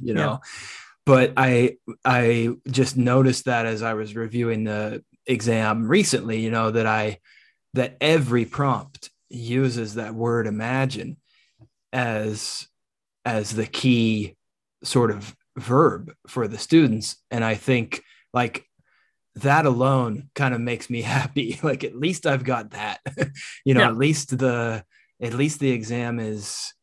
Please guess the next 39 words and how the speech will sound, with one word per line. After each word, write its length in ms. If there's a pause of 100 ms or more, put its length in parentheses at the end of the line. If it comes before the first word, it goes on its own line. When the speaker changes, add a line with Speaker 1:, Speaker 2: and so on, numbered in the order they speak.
(400)
Speaker 1:
is 160
orienting 500
them 300
that 240
way 220
enough, 640
you 80
know? 440 (800)
Speaker 2:
Yeah. 100
Speaker 1:
So 180
that 220
Speaker 2:
Well, 280 (200)
we 120
could 160
have 100
short, 300 (300)
short-circuited 680
this 140
conversation 680
if 140
you 100
had 100
just 200
said, 240 (440)
Speaker 1:
<laughs> 400
Speaker 2:
"Hey, 160
I'm 160
an 100
adjunct. 420
I'm 120
a 40
P 200
H 200
D 100
student 280
writing 180
Speaker 1:
Uh-huh. 100
Speaker 2:
a 20
dis-, 240